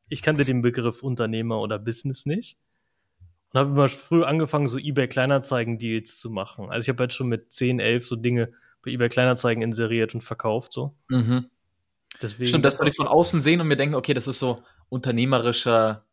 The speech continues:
Speaker 2: Bub.
Speaker 1: <laughs>
Speaker 2: Ka-, also Kaufmann finde ich auch lustig. Vielleicht sollten wir das Copywriting Kaufmann nennen, statt Copywriting M B A.
Speaker 1: Mhm.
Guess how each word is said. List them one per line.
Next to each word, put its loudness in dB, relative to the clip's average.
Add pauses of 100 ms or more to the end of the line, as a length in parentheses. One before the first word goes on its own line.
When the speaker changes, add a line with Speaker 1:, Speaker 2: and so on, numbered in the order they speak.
(260)
Speaker 2:
Bub. 2 (680)
Speaker 1:
<laughs> -
Speaker 2:
Ka-, -8
also 0
Kaufmann 2
finde 0
ich -4
auch 0
lustig. -4
Vielleicht 0
sollten 2
wir 2
das -2
Copywriting 0
Kaufmann -4 (360)
nennen, -4
statt -12
Copywriting 0
M -6
B -4
A. -8
Speaker 1:
Mhm. 4